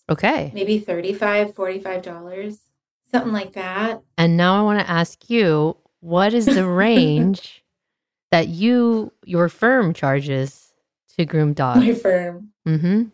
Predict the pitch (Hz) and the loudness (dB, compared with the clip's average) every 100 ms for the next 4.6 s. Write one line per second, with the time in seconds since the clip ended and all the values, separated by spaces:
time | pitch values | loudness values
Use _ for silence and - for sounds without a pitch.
0 | _ - 254 269 285 262 - 254 262 277 | _ 0 2 4 2 0 -4 0 2 2
1 | 302 277 254 240 - 220 208 202 180 214 | 2 4 2 2 -2 0 0 0 0 -2
2 | - _ - 220 226 220 208 208 - 220 | -10 _ -6 0 0 2 0 0 -2 0
3 | 220 202 208 220 214 208 202 214 226 240 | 0 0 -2 -4 -4 -2 -2 -2 -2 0
4 | 233 240 285 302 - _ | 0 0 -2 -4 -14 _